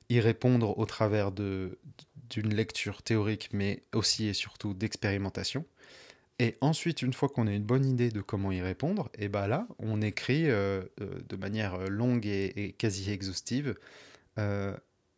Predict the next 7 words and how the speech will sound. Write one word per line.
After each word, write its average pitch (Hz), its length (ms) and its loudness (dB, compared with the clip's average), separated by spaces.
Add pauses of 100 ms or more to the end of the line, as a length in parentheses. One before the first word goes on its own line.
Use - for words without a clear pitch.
(380)
la 113 220 6
question, 120 440 0 (640)
comment 123 260 8
on 123 60 8
y 107 80 6
a 98 80 4
répondu, 98 500 -2